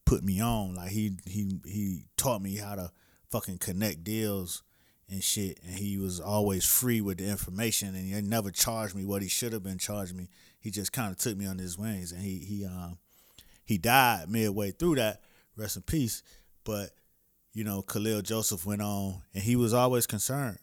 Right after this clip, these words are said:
Like, you know what I'm saying? "I don't know, I don't know." <laughs> You know what I'm saying? Like,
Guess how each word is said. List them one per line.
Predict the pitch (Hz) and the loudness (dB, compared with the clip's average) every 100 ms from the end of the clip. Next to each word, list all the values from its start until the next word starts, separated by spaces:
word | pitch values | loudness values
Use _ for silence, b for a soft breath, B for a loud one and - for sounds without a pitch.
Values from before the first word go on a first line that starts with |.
| - | -14
Like, | 92 98 104 | -10 -8 -6
you | |
know | 113 | -6
what | 101 | -6
I'm | 101 | -6
saying? | 104 | -6
"I | 95 101 | -4 -4
don't | 113 | 0
know, | 123 107 | 2 2
I | 92 | 0
don't | 98 104 | -4 -4
know." | 117 110 | -2 0
<laughs> | 98 | -2
You | 104 | -2
know | |
what | 110 | 2
I'm | |
saying? | 101 131 120 110 | 2 2 -2 -4
Like, | 101 92 92 | -6 -8 -10